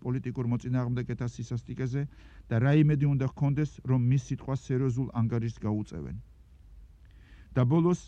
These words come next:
მე ერთი კითხვა უნდა დაუსვა ბატონ შეინმანს. თუ ჩვენი ხალხი ბოლშევიკური დიქტატურის მომხრეა,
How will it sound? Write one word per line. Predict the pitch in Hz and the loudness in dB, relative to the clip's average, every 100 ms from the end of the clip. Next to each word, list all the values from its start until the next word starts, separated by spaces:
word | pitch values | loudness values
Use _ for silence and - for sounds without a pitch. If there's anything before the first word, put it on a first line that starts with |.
| - | -2
მე | 135 147 147 | 0 2 0
ერთი | 156 170 | -2 -2
კითხვა | 165 - 156 | -4 -4 -2
უნდა | 143 139 | -2 0
დაუსვა | 131 135 - 143 | 0 0 -2 -2
ბატონ | 123 123 123 | -2 -2 -4
შეინმანს. | 120 127 117 107 95 - - - - - - - - - - - - - - | -4 -4 -2 -2 -4 -8 -16 -20 -20 -20 -20 -20 -20 -20 -20 -20 -20 -20 -2
თუ | 175 175 | 0 2
ჩვენი | 165 170 | 0 0
ხალხი | - 165 143 | 0 0 0
ბოლშევიკური | 151 147 147 156 151 151 147 | 0 2 2 0 2 0 0
დიქტატურის | 135 - 151 139 135 | -2 -4 -4 -2 -2
მომხრეა, | 131 131 - 101 73 | 0 -2 -2 -4 -6